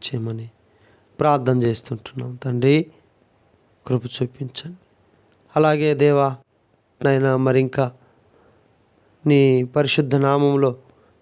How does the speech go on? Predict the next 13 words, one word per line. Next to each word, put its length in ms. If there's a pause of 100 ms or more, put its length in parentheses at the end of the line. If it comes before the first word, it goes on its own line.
(400)
ప్రార్థించమని 720
కోరినటువంటి 720
నీ 80
ప్రియుల 380
కొరకు 260
ప్రార్థిస్తున్నాం. 760 (260)
పాల్ 240 (720)
మారుమనసు 540
రక్షణ 320
దయచేయండి 640
ప్రభా, 240 (1120)
మీరే 240
కృప 220